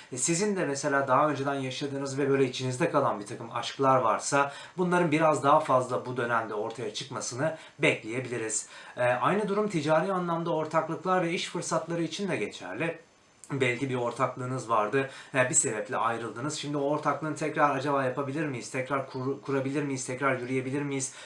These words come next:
konuşmaları ortaya çıkabilir belki bununla birlikte. E, veya, e, nasıl, e, i-, ifade edebilirim? İşle ilgili belki Merkür Retrosu öncesinde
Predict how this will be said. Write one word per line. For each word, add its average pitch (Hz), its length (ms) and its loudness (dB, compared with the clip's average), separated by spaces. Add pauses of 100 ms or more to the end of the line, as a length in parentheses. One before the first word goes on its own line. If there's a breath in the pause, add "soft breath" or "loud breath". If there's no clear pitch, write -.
(100)
konuşmaları 147 680 0
ortaya 110 380 -4
çıkabilir 101 460 -6
belki 101 280 -4
bununla 98 300 -10
birlikte. 98 500 -2 (340 loud breath)
E, 113 240 -2
veya, 151 440 4 (320 loud breath)
e, 113 400 -2
nasıl, 143 380 -2
e, 117 440 -6
i-, 120 80 -10
ifade 123 480 0
edebilirim? 120 280 0
İşle 147 320 0
ilgili 143 280 0
belki 139 260 2
Merkür 135 360 2
Retrosu 139 400 -2
öncesinde 131 720 -2